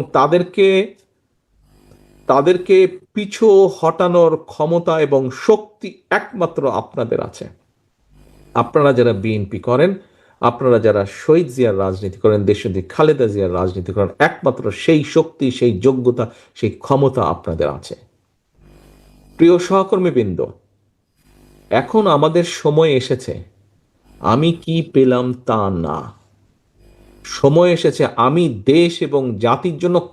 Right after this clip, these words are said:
কতটুকু করতে পারলাম, কতটুকু করতে পারলাম দেশ এবং জাতির জন্য। আজকে আপনি যদি দেশ এবং জাতির জন্য কিছু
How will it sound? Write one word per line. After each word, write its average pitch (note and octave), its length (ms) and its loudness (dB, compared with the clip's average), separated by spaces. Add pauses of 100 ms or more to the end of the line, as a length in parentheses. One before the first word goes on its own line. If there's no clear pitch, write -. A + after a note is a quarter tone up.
(260)
কতটুকু B3 520 -2
করতে B2 380 -4
পারলাম, - 480 -12 (760)
কতটুকু B3 560 2
করতে G#3+ 400 -2
পারলাম D#3 360 0 (240)
দেশ C#3+ 160 0 (100)
এবং G#2 180 -6 (120)
জাতির F2 400 -6
জন্য। D2 220 -8 (580)
আজকে - 480 0
আপনি D#3 260 0 (100)
যদি F3+ 140 2 (260)
দেশ F3 260 4
এবং F3+ 180 2 (140)
জাতির D3 400 -2
জন্য F#3+ 240 2 (800)
কিছু F3 180 -2